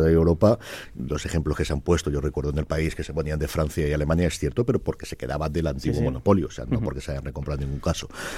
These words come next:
Speaker 1: Veremos cómo acaba el
Speaker 2: Es un
Speaker 1: experimento
Speaker 2: problema.
Speaker 1: y dónde sacan dos mil kilos, que se dice
Speaker 2: Claro.
Speaker 1: muy rápido, pero que no es tan fácil. Es decir,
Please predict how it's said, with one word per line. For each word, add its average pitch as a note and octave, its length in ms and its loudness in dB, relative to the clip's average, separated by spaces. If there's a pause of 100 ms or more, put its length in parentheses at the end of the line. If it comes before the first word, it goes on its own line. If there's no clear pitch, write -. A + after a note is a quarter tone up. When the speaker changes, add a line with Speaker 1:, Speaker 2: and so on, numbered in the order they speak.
(100)
Speaker 1:
Veremos E2 300 10
cómo D#2 140 4
acaba D2+ 180 2
el D2+ 80 6
Speaker 2:
Es D2 40 8
un G2+ 180 6
Speaker 1:
experimento E2 380 12
Speaker 2:
problema. G2+ 120 8
Speaker 1:
y - 20 12
dónde D2+ 200 8
sacan G2+ 200 4
dos D2 120 4
mil C#2 120 0
kilos, - 320 -2 (200)
que - 100 -2
se C#2 140 -2
dice C2 60 0
Speaker 2:
Claro. A2 120 4
Speaker 1:
muy C#2+ 100 2
rápido, E2 280 6
pero F#2+ 200 4
que D2+ 100 -2
no C#2 60 -4
es - 60 -4
tan C#2 140 -2
fácil. F#2+ 260 4
Es C2+ 80 -10
decir, - 220 2